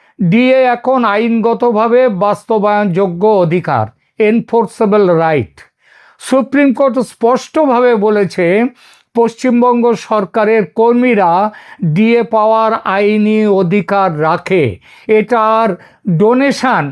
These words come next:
বা রাজ্য সরকারের ইচ্ছে হলো দিলাম, ইচ্ছে হলো না দিলাম না, এরকম কোনো ডিসক্রিশনারি ম্যাটার নয়। কারণ,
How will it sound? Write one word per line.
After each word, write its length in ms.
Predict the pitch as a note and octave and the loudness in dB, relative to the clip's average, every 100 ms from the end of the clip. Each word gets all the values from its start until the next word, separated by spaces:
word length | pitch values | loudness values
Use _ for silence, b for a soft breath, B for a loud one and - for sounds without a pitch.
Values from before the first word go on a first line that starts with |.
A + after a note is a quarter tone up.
| - b b b | -10 b b b
বা 160 | G3+ A3 | -2 0
রাজ্য 320 | G#3+ G3 G3 A#3+ - | -2 -2 -2 -2 -2
সরকারের 500 | A3+ F#3 A3+ A3 G#3 G#3 | -4 -2 0 2 0 0
ইচ্ছে 320 | - - - A#3+ | -4 -6 0 2
হলো 220 | A3 A3+ A3 F3+ | 2 2 0 0
দিলাম, 400 | G#3 G#3+ G3+ G3 F#3+ F#3+ b b | 0 0 0 -2 -4 -8 b b
ইচ্ছে 360 | A#3+ A3+ - B3 A3+ | -4 -4 -2 -2 0
হলো 200 | F3+ G#3+ G#3+ | 0 0 2
না 180 | G#3+ G3+ F3+ | 2 0 0
দিলাম 300 | G3+ A#3 A3 A3 G#3 | 0 2 0 0 0
না, 120 | G3 F3+ F3+ B B B A3+ | 0 0 -4 B B B 0
এরকম 360 | A3+ G3 G#3 G3+ E3+ | 0 0 -2 -2 -2
কোনো 180 | G3+ G3+ E3+ | 0 0 0
ডিসক্রিশনারি 1120 | F#3+ - - G#3 F3+ - F#3+ G3 G3+ F#3+ G3+ A3+ A#3 B B B F3+ | -2 -4 -4 -2 -2 -2 0 2 2 2 2 0 -2 B B B 0
ম্যাটার 440 | F3 F3+ F#3+ G3 G3 E3+ D3+ | 0 -2 0 0 0 -2 0
নয়। 340 | E3+ E3 B2+ A2 b b b - | 0 0 -2 -4 b b b -2
কারণ, 380 | G#3+ B3+ C#4+ | 0 2 2